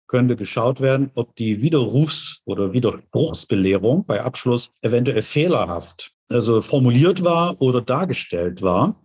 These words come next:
ohne warnende, optisch warnende Funktion, dass man noch dreißig Tage zum Widerruf hat. Und dann könnte man eventuell den Vertrag rückabwickeln. Aber auch dort braucht es dann filigrane Betrachtung eines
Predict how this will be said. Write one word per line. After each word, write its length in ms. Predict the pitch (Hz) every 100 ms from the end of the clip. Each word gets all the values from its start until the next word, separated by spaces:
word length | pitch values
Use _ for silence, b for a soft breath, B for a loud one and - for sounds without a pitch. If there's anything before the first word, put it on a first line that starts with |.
| -
ohne 460 | 123 170 123 107 101 98
warnende, 560 | 101 147 123 92 90
optisch 380 | 127 - 90 90
warnende 460 | 90 107 104 92 90
Funktion, 880 | 95 92 92 - 95 113 170 240 233 -
dass 200 | 101 -
man 160 | 101
noch 140 | 98 98
dreißig 420 | 98 101 98 -
Tage 300 | 107 101 98
zum 340 | 92 95 95 95
Widerruf 580 | 120 110 - 131 127
hat. 140 | 139 - B B _ _ _ _
Und 140 | - 110
dann 200 | 123 127
könnte 200 | 135 131
man 160 | 127
eventuell 400 | 113 113 135 139
den 180 | 120 117
Vertrag 380 | 113 - 110 107
rückabwickeln. 720 | 123 - 90 - 85 80 - -
Aber 260 | 101 120
auch 160 | 123 120
dort 180 | 139 135
braucht 300 | 110 131 131
es 140 | 117
dann 380 | 127 120 120 117 -
filigrane 560 | 151 131 - 113 123 131 - - b b _
Betrachtung 720 | 120 - 127 135 - 139 135
eines 680 | 135 117 117 110 - - -